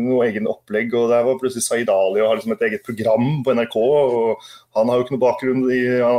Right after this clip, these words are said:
innenfor liksom, men så har han jo så masse erfaring og alt mulig, men sånn, å komme inn i et miljø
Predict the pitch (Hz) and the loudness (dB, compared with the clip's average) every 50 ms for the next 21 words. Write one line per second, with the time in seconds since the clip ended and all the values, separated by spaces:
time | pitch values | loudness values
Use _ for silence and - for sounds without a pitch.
0 | 95 113 123 123 120 113 107 - - 120 117 110 117 117 - 117 117 117 113 117 | 2 0 0 0 0 -2 -2 -4 -4 -6 -4 -4 -4 -4 -2 0 0 0 2 0
1 | 120 117 113 - 131 110 107 104 104 107 139 151 151 131 - - 120 117 117 113 | 0 0 0 0 0 0 2 2 2 2 0 0 -2 -2 -4 -4 -4 -4 -2 -4
2 | 101 95 101 113 123 - - - 110 98 - 110 101 98 104 107 110 104 110 110 | -6 -8 -6 -8 -6 -6 -4 -2 -2 -2 0 0 0 0 2 0 0 0 -2 -4
3 | 110 135 135 127 123 117 - 117 110 107 110 - _ _ _ - 110 110 - 117 | -4 -2 -2 -2 -2 -2 -4 -4 -4 -4 -6 -12 _ _ _ -10 -10 -6 -2 -2
4 | 113 113 - 117 110 101 104 104 104 107 107 - 120 110 104 104 110 | -2 -2 -2 -4 -4 -2 -2 -2 -2 -2 -2 -2 -2 -2 0 0 0